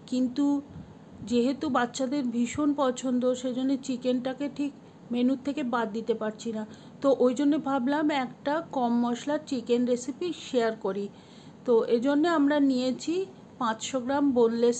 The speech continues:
চিকেন, আর তার সাথে দুটো ছোট ছোট আম কুচি করে নিয়েছি। মশলার মধ্যে নিচ্ছি হাফ চামচ গরম মশলার গুঁড়ো,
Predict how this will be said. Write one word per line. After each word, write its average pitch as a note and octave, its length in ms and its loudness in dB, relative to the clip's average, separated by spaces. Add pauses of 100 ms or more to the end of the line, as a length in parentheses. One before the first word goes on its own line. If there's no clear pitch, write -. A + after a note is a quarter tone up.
চিকেন, D4+ 360 -4 (680)
আর G#3+ 220 -4
তার A3 180 -2
সাথে C4 300 -8
দুটো B3+ 320 -2
ছোট C4+ 240 -2 (120)
ছোট B3 160 -6 (160)
আম C4 180 -2 (560)
কুচি D4+ 340 0
করে A#3 220 2
নিয়েছি। A3 440 -2 (720)
মশলার B3+ 440 2
মধ্যে D#4 280 2
নিচ্ছি D#4 380 2
হাফ B3 280 0
চামচ C4+ 360 0
গরম B3 340 6
মশলার C#4+ 380 0
গুঁড়ো, C#4 240 0